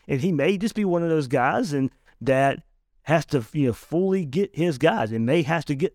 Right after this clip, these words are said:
that quarterback. You know, s-, there are some coaches out there, I'll give them more credit, that can take anything and make something out of it. Maybe Billy Napier's more, more of one of those ones that has to have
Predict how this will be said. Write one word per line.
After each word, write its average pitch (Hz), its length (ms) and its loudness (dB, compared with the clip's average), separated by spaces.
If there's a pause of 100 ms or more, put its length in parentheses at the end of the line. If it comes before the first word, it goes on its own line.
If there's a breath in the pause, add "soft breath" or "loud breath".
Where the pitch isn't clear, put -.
(140)
that 156 280 0
quarterback. 147 360 -2
You 139 80 0
know, 139 40 2
s-, - 180 -4
there 208 180 4
are 294 220 4
some 269 180 0
coaches 214 320 0
out 143 160 0
there, 123 220 -2 (320)
I'll 220 260 4
give 247 160 2
them 220 120 0
more 180 180 0
credit, 147 300 -2
that 156 200 -2
can 135 160 -2
take 180 420 -2
anything 143 640 0 (360)
and 151 120 0
make 170 200 0
something 147 260 -2
out 180 180 2
of 117 140 -2
it. - 100 -12 (120)
Maybe 170 260 0
Billy 185 260 2
Napier's 180 300 -2
more, 135 320 -2
more 160 480 0
of 139 200 0
one 151 180 0
of 165 80 0
those 156 200 2
ones 151 260 0
that 143 160 -2
has 165 400 -4
to 110 100 -4
have 101 360 -2